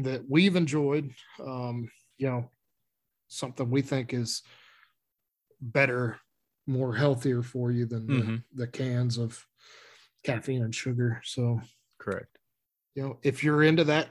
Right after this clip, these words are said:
Speaker 1: kind of a thing, um, we have an affiliate link. Um,
Speaker 2: Uh, technically, you don't even need the, so here's, here's what we're gonna do.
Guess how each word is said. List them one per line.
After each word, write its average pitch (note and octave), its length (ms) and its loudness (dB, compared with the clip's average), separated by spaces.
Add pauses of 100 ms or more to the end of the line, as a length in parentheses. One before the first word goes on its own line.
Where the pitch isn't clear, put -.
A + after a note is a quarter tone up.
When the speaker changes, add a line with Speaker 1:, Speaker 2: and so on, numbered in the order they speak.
Speaker 1:
kind D#3+ 160 0
of D#3 120 0
a D3+ 40 -2
thing, F#3 440 0 (200)
um, A2+ 280 -8 (100)
we B2 120 -2
have B2+ 140 0
an B2 80 0
affiliate B2+ 480 0
link. B2+ 400 -2 (320)
Um, G#2+ 340 -8 (140)
Speaker 2:
Uh, B2 120 2
technically, C#3+ 480 2
you B2 100 4
don't B2+ 180 2
even A2+ 240 0
need A2 140 -2
the, G#2+ 180 -2 (140)
so A2+ 320 4
here's, D3 240 6
here's D#3+ 260 6
what D3 140 4
we're A#2+ 140 2
gonna A2+ 180 0
do. G2 280 -2